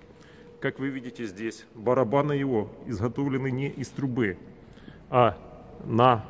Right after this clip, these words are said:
лазерном комплексе из специального прутко-, специальных прутков и имеет бочкообразную конструкцию, что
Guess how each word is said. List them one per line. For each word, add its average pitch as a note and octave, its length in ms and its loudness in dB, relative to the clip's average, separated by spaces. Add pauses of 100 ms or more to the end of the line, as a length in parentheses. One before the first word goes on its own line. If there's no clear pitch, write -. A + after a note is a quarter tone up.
лазерном A#2 680 10
комплексе C#3+ 640 2 (720)
из - 300 -2 (220)
специального C3+ 840 6 (160)
прутко-, A#2+ 560 6
специальных C3 640 4
прутков D#3+ 480 8
и A#2+ 100 4
имеет C3 300 6
бочкообразную A#2+ 760 6
конструкцию, A#2+ 640 -2 (460)
что C#3 420 6